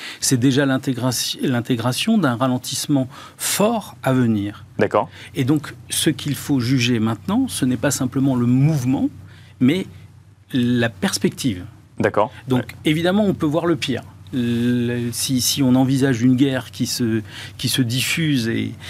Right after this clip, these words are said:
Speaker 1: et qui devient beaucoup plus difficile, entre guillemets,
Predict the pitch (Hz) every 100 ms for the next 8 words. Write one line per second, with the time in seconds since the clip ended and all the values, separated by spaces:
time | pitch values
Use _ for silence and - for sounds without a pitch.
0 | - 120 - 123 110 110 110 123 123 113
1 | 110 135 143 135 135 131 123 113 120 123
2 | - 143 135 - 127 135 135 139 117 131
3 | 135 123